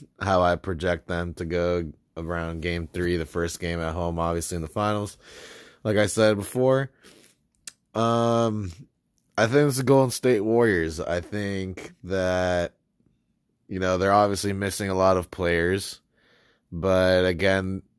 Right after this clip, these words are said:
you c-, I talked a little bit on the last podcast about championship heart, and that's something that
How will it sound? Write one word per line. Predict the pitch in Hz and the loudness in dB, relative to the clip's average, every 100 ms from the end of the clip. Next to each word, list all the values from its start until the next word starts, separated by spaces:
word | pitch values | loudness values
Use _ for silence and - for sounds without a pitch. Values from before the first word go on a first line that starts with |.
| _ _ | _ _
you | 92 95 | -8 -8
c-, | - - _ _ | -10 -18 _ _
I | - 92 | -2 -2
talked | - 98 92 | 2 2 2
a | 90 | 0
little | 95 92 | 0 2
bit | 92 | 2
on | 92 | 0
the | 90 | 0
last | 90 92 92 - | 2 2 2 0
podcast | 98 87 82 90 87 - | 2 2 2 0 0 -2
about | 80 85 82 | 0 0 0
championship | 101 90 85 87 82 90 78 | -2 -4 -2 -4 -2 -4 0
heart, | 98 104 90 - _ _ _ _ _ _ 92 | 2 2 0 -4 _ _ _ _ _ _ -6
and | 92 | -2
that's | 90 - | -2 -2
something | 104 90 85 92 90 | -4 -2 -2 -2 -2
that | 85 85 82 80 | 0 0 0 -2